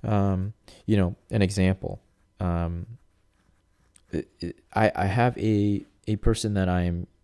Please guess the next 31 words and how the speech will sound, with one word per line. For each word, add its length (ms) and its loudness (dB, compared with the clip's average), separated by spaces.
you 120 -2
know, 100 0
working 460 -4
with, 280 -4
and, 480 -2
um, 340 -4
you 80 -4
know, 80 -2
something 300 -2
happened 360 -2
in 100 -6
life. 200 -8
Something 340 -6
happened 320 0
in 140 0
life 220 -2
that, 280 -4
um, 380 -2
is 120 -2
hard, 240 0
was 200 0
hard 220 0
to 60 -4
get 200 0
over. 360 -6
And, 480 0
you 160 0
know, 220 2
this, 260 -2
this 200 -4
person 600 0